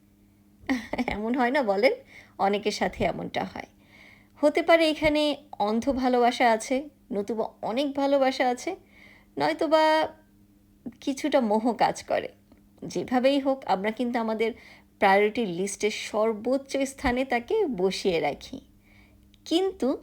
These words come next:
আমাদের একটা কথা মাথায় রাখা উচিত,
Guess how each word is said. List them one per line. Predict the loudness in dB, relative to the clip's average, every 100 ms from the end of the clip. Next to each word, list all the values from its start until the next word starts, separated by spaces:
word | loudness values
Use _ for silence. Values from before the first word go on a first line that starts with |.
| -12 _ _ -8
আমাদের | -4 0 0 0 -2
একটা | -2 -2 -2 -2
কথা | -2 -2 -2
মাথায় | 0 0 0
রাখা | 0 -2 -2
উচিত, | -2 -2 -6